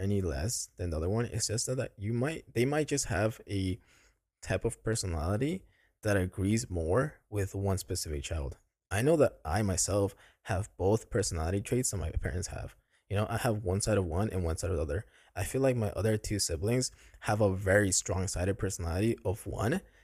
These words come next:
and not the other, which in returns make them butt heads with one of them.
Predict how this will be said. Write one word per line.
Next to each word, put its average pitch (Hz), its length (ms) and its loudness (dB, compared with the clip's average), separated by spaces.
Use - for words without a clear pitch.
and 107 160 2
not 95 280 2
the 73 80 -4
other, 80 380 -2
which 127 280 6
in 110 160 -2
returns 101 600 0
make 98 340 -2
them 95 260 -2
butt 101 200 2
heads - 380 -2
with - 200 -4
one - 160 -4
of - 80 -10
them. 64 200 -6